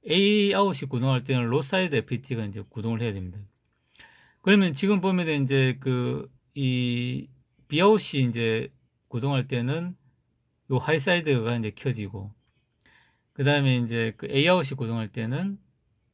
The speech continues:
요 이제 로사이드가 이제 구동을 한 거죠. 그러니까 이 상황에서 보면은 이게 이제, 이제 이렇게 보면은 노이즈 때문에 이제 암쇼트가 날 것 같은데, 요렇게 확대를 보면은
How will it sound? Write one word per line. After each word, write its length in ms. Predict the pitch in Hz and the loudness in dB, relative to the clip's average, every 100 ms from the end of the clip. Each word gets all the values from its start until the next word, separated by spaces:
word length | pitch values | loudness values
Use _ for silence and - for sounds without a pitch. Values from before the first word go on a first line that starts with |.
| - | -6
요 160 | 120 | -4
이제 260 | 113 107 107 | -2 -4 -6
로사이드가 720 | 101 123 - 151 139 107 104 | -4 -4 0 0 2 0 -2
이제 140 | 101 | -6
구동을 1080 | - 101 107 110 107 110 98 107 - 214 277 _ _ _ _ _ _ _ _ _ _ | -8 -6 -4 -4 -4 -6 -8 -10 -14 -18 -20 _ _ _ _ _ _ _ _ _ _
한 200 | - 135 | -2 0
거죠. 220 | 120 98 110 - _ _ _ _ _ _ | 0 -2 -12 -18 _ _ _ _ _ _
그러니까 300 | - 180 170 - | -4 -2 -2 2
이 300 | 240 247 226 | 4 6 6
상황에서 400 | 165 165 185 175 | 2 2 0 -2
보면은 580 | 170 151 165 190 202 202 _ _ _ _ _ _ _ | -4 -4 -2 -2 -2 -6 _ _ _ _ _ _ _
이게 180 | 175 196 | -2 2
이제, 200 | 185 160 | 2 0
이제 480 | 147 143 143 139 - _ | 0 2 2 2 -2 _
이렇게 300 | 233 254 233 | -2 2 4
보면은 400 | 180 165 151 131 | 2 0 0 2
노이즈 280 | 131 220 202 | 2 2 0
때문에 260 | 170 143 | 0 2
이제 120 | 127 139 | 0 0
암쇼트가 420 | 110 170 190 143 | -2 -2 -2 0
날 180 | 123 135 | 0 -2
것 80 | |
같은데, 500 | 127 - 113 107 104 131 | -4 -4 -4 -4 -6 -4
요렇게 260 | 185 202 | -4 -4
확대를 340 | 214 196 208 139 | -8 -4 -2 0
보면은 560 | 131 123 143 170 175 | 0 0 -2 -4 -8